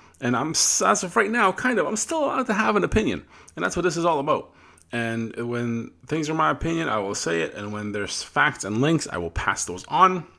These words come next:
in today's show. And it's, like I said, this is just, I wanna talk about this because I have some, um, understanding about what's going on to me. And,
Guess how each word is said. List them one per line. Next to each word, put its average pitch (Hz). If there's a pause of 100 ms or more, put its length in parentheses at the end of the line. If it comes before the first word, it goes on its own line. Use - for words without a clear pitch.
(1080)
in 139
today's 107
show. 175 (880)
And 180
it's, 185
like 202
I 190
said, -
this 175
is 175
just, 175 (300)
I 113
wanna 113
talk 131
about 101
this 104
because 101 (100)
I 95
have 98
some, 98 (520)
um, 90 (320)
understanding 117 (160)
about 104
what's 104
going 104
on 131 (340)
to -
me. 135 (340)
And, 95